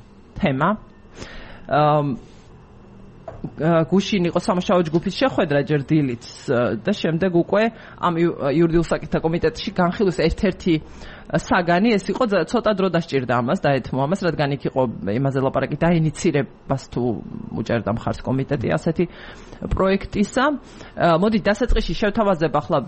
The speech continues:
დარწმუნებული ვარ, კომიტეტის სხდომას გუშინ შუაღამისას ბევრი ჩვენი აუდიტორიის წარმომადგენელი არ უყურებდა. პატარა მონაკვეთს შევთავაზებ, სადაც ანრი ოხანაშვილი კიდევ ერთხელ განმარტავს, როგორია მიდგომა მართველი პარტიის და შემდეგ გავაგრძელოთ საუბარი.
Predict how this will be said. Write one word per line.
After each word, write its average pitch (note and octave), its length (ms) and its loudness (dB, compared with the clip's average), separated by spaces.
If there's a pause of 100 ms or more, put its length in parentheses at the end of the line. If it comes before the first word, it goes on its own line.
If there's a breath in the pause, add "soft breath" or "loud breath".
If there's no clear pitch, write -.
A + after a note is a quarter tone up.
(160)
დარწმუნებული D3 600 2
ვარ, A2+ 180 2 (120)
კომიტეტის - 500 -6 (100)
სხდომას C#3 360 -4
გუშინ C#3 260 -4
შუაღამისას C3+ 540 -4
ბევრი C#3+ 300 0
ჩვენი C#3 400 -2 (220)
აუდიტორიის C3+ 640 0
წარმომადგენელი C#3+ 640 0
არ C#3+ 120 2
უყურებდა. D#3 400 0 (260 loud breath)
პატარა F#3+ 320 2
მონაკვეთს F3 380 2
შევთავაზებ, F#3+ 460 2
სადაც D#3 280 -2
ანრი D3 260 2
ოხანაშვილი C#3 560 0
კიდევ C3+ 240 -2
ერთხელ C#3 240 -2
განმარტავს, C#3 500 0 (320 loud breath)
როგორია D#3 420 4
მიდგომა D#3 440 2
მართველი D3 400 0
პარტიის C#3 460 -2
და - 100 -6
შემდეგ E3 320 -2
გავაგრძელოთ C3 540 -2
საუბარი. - 420 -8